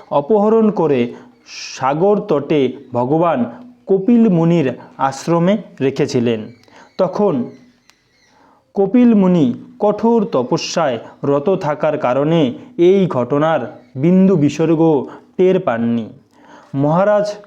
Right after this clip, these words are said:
সগর যখন জানতে পারলেন তার অশ্বমেধ যজ্ঞের অশ্ব পাওয়া যাচ্ছে না, তখন সগর মহারাজ ক্রোধান্বিত হয়ে তিনি রাজ্যের সমস্ত দূতদের পাঠালেন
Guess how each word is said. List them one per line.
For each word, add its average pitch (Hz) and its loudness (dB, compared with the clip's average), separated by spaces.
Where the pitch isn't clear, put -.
সগর 160 -2
যখন 143 0
জানতে 127 -2
পারলেন 156 0
তার 175 0
অশ্বমেধ 190 -2
যজ্ঞের 139 0
অশ্ব 143 -2
পাওয়া 151 2
যাচ্ছে 170 -2
না, 196 -2
তখন 160 -2
সগর 185 0
মহারাজ 170 0
ক্রোধান্বিত 185 0
হয়ে 147 2
তিনি 214 4
রাজ্যের 156 0
সমস্ত 202 -2
দূতদের 156 2
পাঠালেন 127 -4